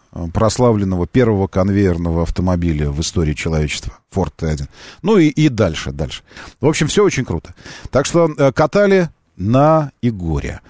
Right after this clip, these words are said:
М, трек мокрый, трек холодный,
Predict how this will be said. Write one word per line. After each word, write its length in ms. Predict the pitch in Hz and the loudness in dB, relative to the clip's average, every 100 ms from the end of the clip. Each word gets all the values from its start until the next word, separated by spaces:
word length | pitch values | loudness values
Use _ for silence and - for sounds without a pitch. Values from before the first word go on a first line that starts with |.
| _ _ _ _ _ | _ _ _ _ _
М, 460 | 82 80 80 71 85 | -6 -4 -4 -6 -4
трек 400 | 143 180 151 - - - - - | 0 2 0 -4 -16 -18 -20 -6
мокрый, 640 | 95 175 214 202 214 180 - - | 2 2 2 2 2 0 -10 0
трек 360 | 143 160 117 | 2 4 0
холодный, 880 | - - - 101 160 208 180 208 | -10 -10 0 2 4 2 2 0